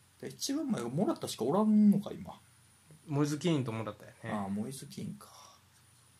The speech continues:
Speaker 1: なるほどな。さっき。
Speaker 2: そう、だから、その、もう補強終わりっていうタイミングでロナウド抜けたから、
Speaker 1: はい、はい、はい。
Speaker 2: ある程度、もうモイズ・キーンも急に引っ張ってきて、
Speaker 1: うん、うん。
Speaker 2: 形が、まあ、どうしようもないっちゃどうしようもないわな。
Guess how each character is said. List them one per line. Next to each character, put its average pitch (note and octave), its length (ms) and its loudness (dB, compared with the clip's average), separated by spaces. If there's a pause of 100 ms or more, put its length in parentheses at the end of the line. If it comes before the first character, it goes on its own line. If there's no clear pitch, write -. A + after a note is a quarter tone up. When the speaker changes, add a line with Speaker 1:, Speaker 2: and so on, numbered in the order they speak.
(520)
Speaker 1:
な G#2 160 -4
る G2 100 -6
ほ G2+ 140 -14
ど - 100 -18
な。 A2+ 80 -14 (1600)
さ - 60 -16
っ - 20 -20 (100)
き。 - 400 -12 (340)
Speaker 2:
そ B2+ 260 2
う、 B2 40 -2
だ C#3+ 80 4
か C#3+ 120 4
ら、 A2+ 200 4
そ - 120 -4
の、 B2 160 -4 (1300)
も G3 180 6
う - 20 6
補 F#3 180 2
強 A#3 340 8
終 F#3 80 2
わ A#3+ 120 8
り B3 220 2
っ - 60 -2
て - 140 0
い - 40 4
う - 20 -2
タ G3+ 140 4
イ G#3 40 2
ミ G#3 60 2
ン G3+ 40 2
グ G3 80 2
で F#3 80 4
ロ F3 140 6
ナ F#3 80 6
ウ D#3+ 40 2
ド C3 80 2
抜 A#2+ 140 0
け B2+ 60 -4
た B2+ 120 0
か A2+ 100 -4
ら、 G#2+ 100 2
Speaker 1:
は A#2 80 4
い、 - 20 4
は G2+ 60 0
い、 - 40 -4
は G2+ 60 2
い。 F#2 40 -2 (260)
Speaker 2:
あ D#3+ 100 4
る F#3 60 -2
程 A3 140 4
度、 G#3+ 240 4
も F#3+ 120 4
う F3 40 6
モ F#3+ 140 8
イ A3+ 40 6
ズ・ - 100 4
キ B3 120 4
ー G#3+ 40 2
ン E3 40 4
も B2+ 100 0 (180)
急 G3 160 2
に F#3 120 4
引 F#3 80 0
っ - 40 -12
張 F#3+ 100 0
っ - 20 -12
て - 80 -14
き - 60 -20
て、 G#2+ 200 -6
Speaker 1:
う A2+ 60 -4
ん、 A2 40 0
う A2 40 2 (100)
ん。 G2 60 0 (440)
Speaker 2:
形 A#2+ 300 -8
が、 C3 60 -12
ま C3 120 -6
あ、 - 20 -6
ど C3+ 100 -2
う C#3+ 60 -2
し - 40 2
よ F3+ 60 2
う F3 40 2
も F3 60 0
な F#3 80 2
い F3 40 0
っ E3+ 40 -8
ち C#3+ 100 -10
ゃ G#2+ 40 -10
ど G#2+ 60 -10
う G#2+ 60 -14
し - 60 -12
よ B2 60 -6
う - 20 -6
も A#2+ 60 -6
な A#2+ 60 -6
い - 40 -10
わ A#2 60 -14
な。 - 40 -20